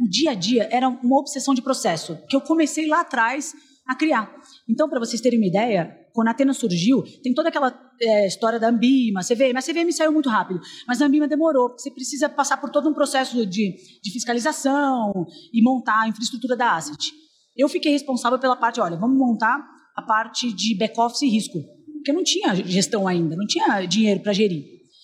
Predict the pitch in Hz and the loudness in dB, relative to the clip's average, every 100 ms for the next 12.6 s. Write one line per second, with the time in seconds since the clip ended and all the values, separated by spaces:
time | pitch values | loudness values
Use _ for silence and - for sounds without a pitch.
0 | - - _ _ _ - 208 240 285 302 | -20 -20 _ _ _ -6 0 0 2 0
1 | - 269 262 285 285 277 254 269 262 262 | -2 -2 0 0 0 -2 -2 -4 -2 0
2 | 262 262 170 214 240 202 175 185 214 196 | 0 0 -2 0 2 2 2 0 0 -2
3 | - - 196 180 226 247 175 147 190 202 | -6 -14 -8 -6 -2 -2 0 0 -2 -2
4 | 185 170 180 220 208 240 240 202 196 214 | -4 -6 -4 -2 2 4 4 0 -2 0
5 | 208 190 156 170 214 180 156 - - - | 2 4 2 -2 -2 -4 -6 -18 -20 -20
6 | _ 208 208 196 190 175 - - 269 233 | _ -2 0 2 0 -4 -10 -6 -2 0
7 | 226 240 226 - 269 269 294 269 220 285 | 0 -4 -6 -6 -6 0 2 2 2 0
8 | 320 330 294 359 392 302 277 214 156 - | 0 0 2 2 4 4 4 -2 -4 0
9 | 277 403 392 302 392 - 226 254 190 185 | 0 2 -2 -2 -4 0 2 2 0 -4
10 | 233 277 240 240 262 226 - - - - | 0 0 -2 -2 0 0 -4 -14 -20 -20
11 | _ 214 202 208 214 247 226 240 311 302 | _ 0 2 0 0 0 0 -2 0 2
12 | 320 311 320 302 233 175 | 2 0 0 2 2 0